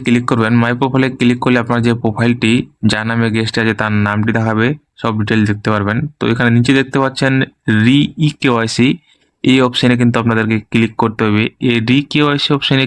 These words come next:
ক্লিক করলে কিন্তু আপনারা এখান থেকে ই কে ওয়াই সি করতে হবে। তো আপনাদের যে আধার কার্ডের সাথে যে মোবাইল নাম্বারটি আছে, সে মোবাইল নাম্বারে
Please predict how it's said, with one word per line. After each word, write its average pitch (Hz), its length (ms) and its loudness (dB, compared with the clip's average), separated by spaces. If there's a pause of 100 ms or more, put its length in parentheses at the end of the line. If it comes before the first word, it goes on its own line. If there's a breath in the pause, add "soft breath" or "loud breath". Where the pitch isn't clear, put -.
ক্লিক 123 320 0
করলে 123 240 0 (1500 loud breath)
কিন্তু 123 260 2 (500 loud breath)
আপনারা 120 300 0
এখান 123 200 0
থেকে 127 160 0 (200)
ই - 20 2 (100)
কে - 60 -2
ওয়াই 120 160 0
সি 127 120 0
করতে 110 240 -2
হবে। 107 140 2 (120)
তো 120 140 -4
আপনাদের 127 340 0 (540 soft breath)
যে 117 120 4 (640 soft breath)
আধার 117 180 -2
কার্ডের 135 280 -2
সাথে 135 180 0 (100)
যে 123 60 4 (100)
মোবাইল 117 280 2
নাম্বারটি 113 380 0
আছে, 131 120 -2 (120)
সে - 80 0 (120)
মোবাইল 113 260 2 (220)
নাম্বারে 110 200 0